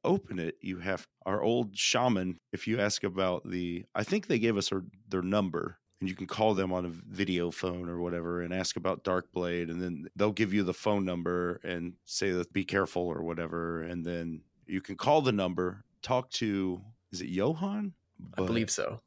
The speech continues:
Speaker 1: if you examine the magic fetish, it mentions a bat being carved into it. So if you mention that to him, he'll be like, "Oh, we're interested in buying it, basically. So come by," and they'll open the gate.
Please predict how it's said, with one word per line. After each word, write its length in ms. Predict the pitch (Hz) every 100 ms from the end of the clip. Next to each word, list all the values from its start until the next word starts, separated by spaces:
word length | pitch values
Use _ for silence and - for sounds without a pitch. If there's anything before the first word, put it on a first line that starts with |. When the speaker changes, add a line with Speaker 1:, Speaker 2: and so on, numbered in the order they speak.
| -
Speaker 1:
if 180 | 98 -
you 260 | 104 95 -
examine 520 | - 98 113 156 151
the 140 | 110 101
magic 360 | 104 107 87 -
fetish, 420 | - 95 85 -
it 160 | 98
mentions 420 | 90 107 101 98 87
a 60 |
bat 460 | 87 92 90 90 - - _ - 92
being 220 | 92 85
carved 420 | - 92 90 76
into 360 | 87 87 - 80
it. 160 | -
So 400 | - 85 78 78
if 140 | 80 -
you 80 | 98
mention 320 | 117 120 120
that 180 | 113 -
to 80 |
him, 240 | 90 104 95
he'll 160 | 95
be 100 | 87 92
like, 180 | 80 -
"Oh, 280 | 165 147 101
we're 300 | 92 117 123
interested 400 | 123 113 - 98
in 100 | 95
buying 320 | 95 104 92
it, 160 | 78 64
basically. 600 | 85 - 87 - 82 82 _ _
So 240 | - 95 85
come 240 | 123 123
by," 300 | 98 78 80
and 260 | - 98 87
they'll 140 | 85
open 320 | 113 104 104
the 80 | 92
gate. 320 | 87 85 80